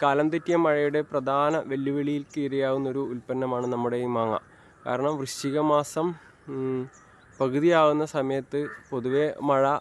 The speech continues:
വർഷങ്ങൾക്ക് മുമ്പ് ഉണ്ടാവാറില്ല. പക്ഷേ സമീപകാലത്ത്, ഏ, ഡിസംബർ ലാസ്റ്റ് വരെ മഴ വരുന്ന ഒരു സാഹചര്യം, ഉം, ഉണ്ടായിട്ടുണ്ട്.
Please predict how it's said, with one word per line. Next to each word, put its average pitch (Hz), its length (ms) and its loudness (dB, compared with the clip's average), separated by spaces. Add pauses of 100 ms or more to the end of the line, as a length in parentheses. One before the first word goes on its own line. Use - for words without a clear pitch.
(120)
വർഷങ്ങൾക്ക് 135 520 -4
മുമ്പ് 143 180 0
ഉണ്ടാവാറില്ല. 127 880 -2 (440)
പക്ഷേ 131 340 -6
സമീപകാലത്ത്, 143 920 0 (140)
ഏ, 131 300 0 (560)
ഡിസംബർ 160 460 2
ലാസ്റ്റ് 151 460 2
വരെ 139 300 0 (540)
മഴ 131 260 4
വരുന്ന 135 480 2
ഒരു 131 180 -6
സാഹചര്യം, 123 680 -2 (140)
ഉം, 127 220 -6 (300)
ഉണ്ടായിട്ടുണ്ട്. 123 600 -2